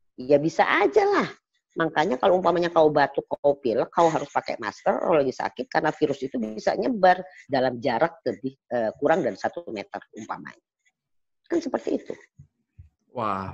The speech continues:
Speaker 2: mengerikan, Dok. Soalnya kan saya, misalkan nih, saya harus keluar, misalkan berniaga, berwirausaha, saya kan nggak tahu ini harus ketemu dengan siapa.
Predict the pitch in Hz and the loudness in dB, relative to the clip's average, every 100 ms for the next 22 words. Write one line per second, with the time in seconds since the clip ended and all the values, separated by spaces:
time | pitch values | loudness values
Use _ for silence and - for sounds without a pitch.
0 | 101 101 110 113 110 113 - - - - | -8 -6 -6 -6 -8 -8 -14 -20 -16 -2
1 | 156 190 214 196 190 202 175 165 147 160 | 2 2 0 0 2 2 2 -2 0 2
2 | 180 156 127 139 151 131 135 - 156 131 | 4 4 4 4 4 2 -2 -8 -8 -10
3 | - 139 135 131 135 131 113 113 120 120 | -4 2 4 6 4 2 0 -2 0 -2
4 | 117 104 113 113 123 127 120 120 117 113 | -2 -2 -2 0 0 0 0 -2 -2 -2
5 | 110 110 104 110 127 123 131 143 160 135 | -4 -2 -4 -4 -4 -4 -4 -4 -2 -2
6 | 71 - 139 147 147 135 127 - 127 123 | -4 -4 -2 0 0 -2 -4 -8 -8 -6
7 | 120 117 117 117 123 120 107 | -4 -4 -4 -6 -6 -6 -10